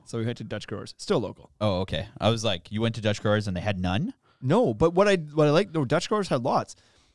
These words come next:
Speaker 1: What I liked about Dutch Growers is that they had their trees on display, all the different types. So they would cut them, like, the wrapping off them so you could see the tree
Speaker 2: Oh,
Speaker 1: in its
Speaker 2: yeah.
Speaker 1: fullness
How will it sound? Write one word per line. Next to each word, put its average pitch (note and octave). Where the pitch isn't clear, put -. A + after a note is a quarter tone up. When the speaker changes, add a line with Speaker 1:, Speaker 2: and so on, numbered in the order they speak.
Speaker 1:
What C#3+
I -
liked G3+
about F#3+
Dutch D#3+
Growers C#3
is A#2+
that C3+
they D#3+
had G3
their F#3
trees D3
on C3
display, B2+
all G#2+
the A#2
different A#2+
types. B2+
So -
they B2+
would A#2
cut -
them, A#2
like, A2+
the G#2
wrapping B2
off A#2
them F3+
so -
you A2+
could A#2+
see E3
the D3+
tree D3
Speaker 2:
Oh, G2+
Speaker 1:
in C#3
its -
Speaker 2:
yeah. E2
Speaker 1:
fullness F3+